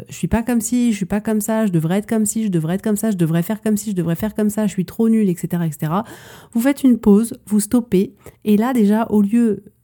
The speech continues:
d'utiliser le pronom « je », vous tu-, utilisez le pronom tu et votre petit surnom. En réalité, vous pourriez ne pas mettre le mon ou le ma, mais moi je trouve que c'est plus facile quand on l'ajoute, mais vous pourriez juste dire chacha, juju, euh, choupette, poulette, euh,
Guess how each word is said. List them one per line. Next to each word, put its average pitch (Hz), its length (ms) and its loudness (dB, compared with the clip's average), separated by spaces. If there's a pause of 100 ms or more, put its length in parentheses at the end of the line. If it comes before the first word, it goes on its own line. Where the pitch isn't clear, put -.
(160)
d'utiliser 202 640 -2
le 175 140 0
pronom « 202 560 0 (120)
je », 175 360 0 (220)
vous 185 200 0
tu-, 202 200 -6
utilisez 202 520 -4
le 220 140 -2
pronom 214 540 0 (340)
tu 269 300 0 (420)
et 285 360 4
votre 185 220 2
petit 214 280 -2
surnom. 165 280 -2 (380)
En 202 100 0
réalité, 208 520 2
vous 214 100 0
pourriez 208 340 2
ne 208 100 2
pas 196 200 0
mettre 208 300 0
le 180 80 4
mon 190 260 2
ou 202 100 4
le 175 120 6
ma, 190 160 4
mais 226 100 0
moi 180 160 2
je 208 60 -6
trouve - 160 -8
que - 100 -8
c'est 160 140 -6
plus 233 160 -8
facile 214 320 -4
quand 185 260 -6
on 170 80 0
l'ajoute, 165 420 0
mais 180 100 2
vous 170 120 0
pourriez 190 400 0
juste 202 240 0
dire 202 220 -2
chacha, 185 400 0
juju, 180 540 2
euh, 165 100 0 (160)
choupette, 185 640 -2
poulette, 170 560 -2
euh, 143 180 -4